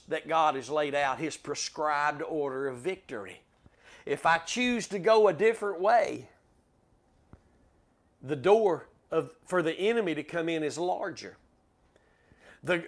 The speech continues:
the greater that the sin na-, every time the sin nature revives, I believe he has a greater dominion because now he's operating through our rejection of that which we know, that one time we did not know.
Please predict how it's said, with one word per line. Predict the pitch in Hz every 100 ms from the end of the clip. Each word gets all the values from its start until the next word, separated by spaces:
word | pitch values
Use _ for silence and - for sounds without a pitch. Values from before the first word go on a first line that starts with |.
| -
the | 139 180
greater | 135 180 220 247 247 247 - - _ _ _ -
that | 180 -
the |
sin | 160 - 254 247
na-, | 208 202
every | 190 220
time | 262 302 285
the | 196
sin | - 254 240
nature | 214 220 - 170
revives, | 165 135 214 226 170 151 151 - - _ _ _ -
I | 160
believe | 214 208 170 165
he | 190
has | 156 156
a |
greater | 131 160 180 175
dominion | 165 180 196 226 190 135
because | 151 156 147 -
now | 180 202
he's | 180 147
operating | 151 147 156 143 160 156 160 151 - - - _ -
through | - 190 208 208
our | 185 190 190 151 143 - _ _ _ _ -
rejection | 143 160 117 190 240 - - 127 92 - _ -
of | 131 107
that | 139 127
which | 143 -
we | 143 143
know, | 131 135 113 90 -
that | 147 156
one | 127 247 381
time | 262 214 202 190
we | 214
did | 151 247 339
not | 302 147 143
know. | 143 135 85